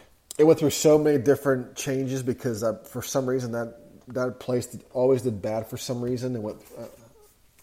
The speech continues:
I think, is that a, is that a, I'm trying to think what it is now. Is it, uh,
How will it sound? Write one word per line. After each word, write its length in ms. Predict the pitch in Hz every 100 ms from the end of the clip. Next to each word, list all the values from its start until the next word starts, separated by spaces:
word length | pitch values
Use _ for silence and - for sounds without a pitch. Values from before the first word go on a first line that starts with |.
| _
I 40 |
think, 200 | - 143
is 120 | 107 139
that 120 | 180
a, 40 |
is 300 | 175 110 107
that 100 | 151
a, 120 | 139 - _ _ - - - _ _ _ _ _ _ _ _ -
I'm 60 | 117
trying 180 | 185 160
to 20 |
think 120 | 127
what 80 | 107
it 100 | 110
is 160 | 98
now. 380 | 104 110 92 87
Is 120 | 104 107
it, 160 | -
uh, 420 | 113 104 101 101